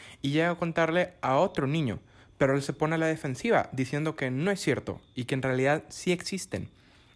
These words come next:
Entonces, está tratando de cambiar lo que tú piensas y crees, y gracias a eso,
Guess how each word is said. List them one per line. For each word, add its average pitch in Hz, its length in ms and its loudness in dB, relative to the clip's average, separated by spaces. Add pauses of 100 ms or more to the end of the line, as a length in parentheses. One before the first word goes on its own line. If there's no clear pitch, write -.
Entonces, 139 600 0
está 139 260 -6
tratando 165 340 -2
de 170 140 0
cambiar 127 460 -2
lo 120 180 -2
que 107 100 -8
tú 185 240 -6
piensas 139 460 -4 (300)
y 143 120 -4
crees, - 440 -4 (260)
y 156 120 0
gracias 147 400 2
a 180 60 6
eso, 127 340 -2